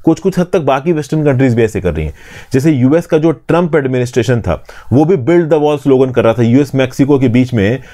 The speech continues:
आपका बॉर्डर बनाने की बात कर रहा था, ताकि मैक्सिको से इलीगल इमिग्रेशन यूएस के अंदर ना आए। प्लस ये जो थर्ड कंट्री में इमिग्रेंट्स को भेजने वाली बात हो रही है, ये नियो कॉलोनियल माइंडसेट्स को बताता है।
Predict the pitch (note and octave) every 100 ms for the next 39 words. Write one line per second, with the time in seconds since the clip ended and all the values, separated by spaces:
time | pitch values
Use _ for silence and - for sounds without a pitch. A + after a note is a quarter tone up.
0 | - - B2 B2 B2 A#2+ A2 B2+ C#3+ D3+
1 | C#3 B2 A#2 G#2+ G2 - F2+ F#2+ A2+ B2+
2 | G2+ G#2 - C#3 C3+ C#3+ D#3+ - D3 D3
3 | C#3+ D3+ C3+ C3 A#2+ A#2+ C#3 A2+ A#2 B2
4 | A2 G#2 B2+ F3 - - G2+ F#2 C2+ -
5 | - - - - - - - - - -
6 | - D3+ D3+ D3 D#3+ - _ _ - C#3
7 | D#3 D#3+ D3 D3+ D3+ C#3 C#3 C3 C#3+ C#3
8 | B2+ B2 B2+ B2 A2 G2+ G2 E2 D#2+ -
9 | - C3 D3 C3 E3 F3+ D#3 D3 D3 D3+
10 | B2+ A#2+ B2 A2 - F#2 D#2+ D2+ D2+